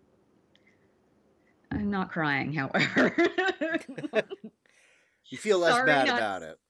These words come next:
Speaker 2: Yeah.
Speaker 1: sorry, not sorry. Um, yeah.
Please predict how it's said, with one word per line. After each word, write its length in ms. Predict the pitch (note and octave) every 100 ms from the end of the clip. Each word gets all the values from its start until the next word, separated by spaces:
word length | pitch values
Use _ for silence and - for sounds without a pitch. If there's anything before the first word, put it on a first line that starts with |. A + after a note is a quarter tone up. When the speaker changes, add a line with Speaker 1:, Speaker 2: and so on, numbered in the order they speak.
| -
Speaker 2:
Yeah. 260 | B2 E2+ C#2 - _
Speaker 1:
sorry, 640 | _ - C#4 C4+ D4+ D#4+ D4+
not 300 | D4+ C#4 - _ -
sorry. 640 | A3+ B3 C#4+ D4 D4+ D#4
Um, 580 | - G#3+ G#3+ G#3+ G#3 G#3 -
yeah. 680 | F3 E3 D#3+ - E2 A2+